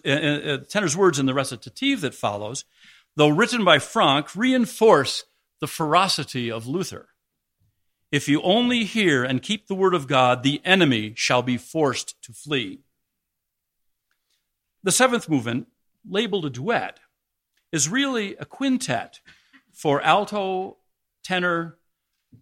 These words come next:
oboe, violin, and cello, as they are of equal musical importance.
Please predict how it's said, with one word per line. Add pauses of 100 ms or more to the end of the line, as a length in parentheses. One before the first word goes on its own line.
(200)
oboe,
violin,
and
cello, (300)
as
they
are
of
equal
musical
importance.